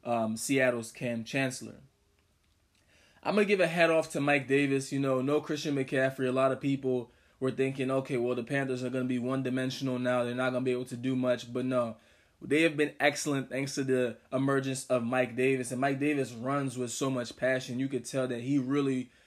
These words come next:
is relishing in this opportunity and wants to show everybody that he's the real deal and that he can get it done, you know. And after the game, Matt Rhule said it's, he thinks that the guys are getting better and better and that this is a much improved team.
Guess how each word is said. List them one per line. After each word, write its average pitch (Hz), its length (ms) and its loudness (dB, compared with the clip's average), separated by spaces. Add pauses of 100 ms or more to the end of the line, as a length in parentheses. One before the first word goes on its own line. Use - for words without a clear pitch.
is 117 200 -4
relishing 135 500 0
in 127 80 -2
this 127 140 -2
opportunity 131 500 0
and 127 100 -2
wants 139 140 -4
to 127 80 -2
show 143 320 0
everybody 127 320 2
that 123 120 -6
he's 135 280 -2
the 123 100 -2
real 127 260 0
deal 123 360 -2 (180)
and 123 100 -4
that 117 80 -2
he 139 140 0
can 127 160 -6
get 120 120 0
it 110 120 -6
done, 120 320 -2 (420)
you 123 100 -4
know. 117 260 -2 (1000)
And 131 160 -2
after 175 260 0
the 156 120 2
game, 131 500 0
Matt 139 220 2
Rhule 147 180 2
said 139 220 0
it's, 123 160 -2 (520)
he 147 160 0
thinks 147 200 0
that 123 160 -2
the 123 80 -2
guys 135 280 2
are 123 40 -6
getting 120 320 -4
better 135 240 2
and 120 120 -4
better 131 320 2 (200)
and 120 100 -2
that 123 80 -2
this 135 180 -2
is 127 120 -6
a 120 40 0
much 123 240 0
improved 117 400 -4
team. 120 380 -2